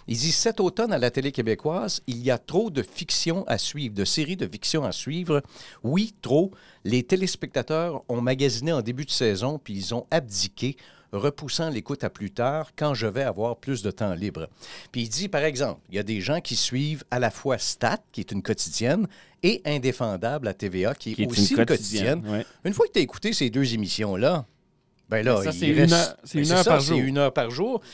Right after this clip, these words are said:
Speaker 1: Puis là, peut-être tu vas mettre une autre heure, mais si t'as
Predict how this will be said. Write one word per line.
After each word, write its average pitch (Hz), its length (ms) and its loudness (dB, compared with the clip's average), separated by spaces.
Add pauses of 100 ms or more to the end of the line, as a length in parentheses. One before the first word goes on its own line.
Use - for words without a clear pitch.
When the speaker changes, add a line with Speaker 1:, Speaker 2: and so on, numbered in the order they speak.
(180)
Speaker 1:
Puis 151 100 -4
là, 202 80 2
peut-être 160 280 -4
tu - 120 -2
vas 131 100 6
mettre 139 260 0
une 120 100 2
autre 113 260 0
heure, 214 240 0
mais 113 140 -4
si - 240 -2
t'as 101 300 0